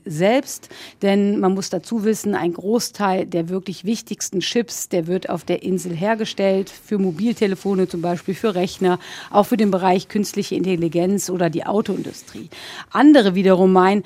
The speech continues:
na ja, gerade wegen der Halbleiterindustrie will China Taiwan gerne haben,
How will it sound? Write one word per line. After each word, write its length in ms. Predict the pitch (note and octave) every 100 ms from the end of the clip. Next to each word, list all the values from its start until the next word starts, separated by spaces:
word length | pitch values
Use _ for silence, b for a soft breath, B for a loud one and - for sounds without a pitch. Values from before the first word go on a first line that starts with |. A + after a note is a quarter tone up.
| B B
na 100 | F#3+
ja, 220 | A3 G#3+
gerade 580 | G3 G#3 G3 G#3+ G#3+ E3+
wegen 300 | F#3+ C4 A#3+
der 160 | F3 D#3
Halbleiterindustrie 1160 | F3+ G#3 F#3 F3 F3 F3+ F3 F3+ - - G#3
will 120 | F#3 F3+
China 400 | - G3+ G3 F3
Taiwan 640 | - F3+ F#3 F3+ E3+ E3+ B B
gerne 500 | E3+ E3+ G#3+ G#3 E3+
haben, 420 | F3+ G3+ A3 A#3+